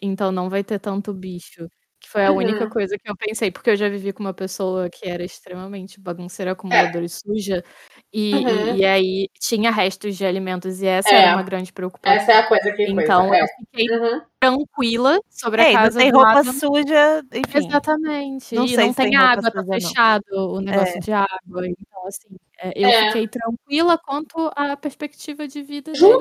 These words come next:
Speaker 1: deles.
Speaker 2: poeira, certamente, tipo, junta
Speaker 1: Sim.
Speaker 2: traça, na verdade, por exemplo,
Speaker 1: Sim.
Speaker 2: que isso é uma coisa inevitável, então isso você tem que limpar,
Speaker 1: É.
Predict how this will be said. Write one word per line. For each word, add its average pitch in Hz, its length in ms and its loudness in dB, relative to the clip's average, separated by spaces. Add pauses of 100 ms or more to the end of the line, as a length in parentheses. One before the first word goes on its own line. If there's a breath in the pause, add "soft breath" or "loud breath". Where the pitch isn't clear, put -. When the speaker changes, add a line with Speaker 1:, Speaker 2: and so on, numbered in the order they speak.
Speaker 1:
deles. 523 80 -6
Speaker 2:
poeira, 277 520 8
certamente, 254 800 2
tipo, - 240 -12
junta 240 280 0
Speaker 1:
Sim. 311 80 -6
Speaker 2:
traça, 247 480 4
na 190 100 -4
verdade, 202 380 -4
por 220 140 0
exemplo, 220 460 0
Speaker 1:
Sim. 226 60 -14
Speaker 2:
que 226 80 -4
isso 220 140 -8
é 220 40 -8
uma 226 120 -8
coisa 247 200 0
inevitável, 240 600 2
então 214 320 -8
isso - 120 -8
você 494 140 -6
tem 508 140 -4
que 311 120 -6
limpar, 359 380 -2
Speaker 1:
É. 392 220 0